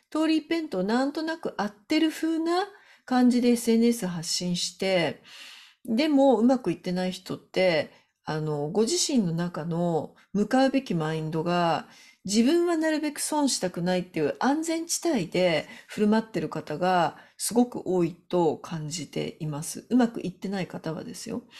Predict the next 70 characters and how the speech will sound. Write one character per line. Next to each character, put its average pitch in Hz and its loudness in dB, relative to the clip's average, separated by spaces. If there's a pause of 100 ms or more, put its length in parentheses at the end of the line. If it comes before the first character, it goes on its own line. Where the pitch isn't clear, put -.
(640)
私 339 2
か 359 2
ら 359 2
見 349 2
る 247 0
と、 185 2 (540)
あ 190 -4
の、 170 -4
う 330 0
ま 311 4
く - -4
い 165 -4
っ - -10
て 208 -4
な 208 2
い 196 0
っ 180 0
て - -6
い 151 0
う - -4
ね、 254 -2
ご 202 -6
相 175 -2
談 160 -2
を - -6
受 156 -8
け - -10
た 143 -8
時 - -16
に、 202 0 (240)
ど 190 4
う - 4
い - 2
う - 0
人 180 -8
に 170 -4
何 220 2
を、 - -4
ど 190 0
う 185 2
や 156 0
っ - -6
て - -10
る 165 -4
の 151 -8
か 269 0
っ 277 0
て - -6 (180)
伺 180 -2
っ 175 -2
た 170 -4
時 170 -6
に、 160 -6
「え、 - -4
そ - -4
れ 349 4
や 277 2
っ 294 -8
た 427 0
ら 370 4
い 262 4
い - 2
じ 214 0
ゃ - 2
な 190 2
い 170 2
で 151 -2
す - -6
か」 160 -2
っ - -8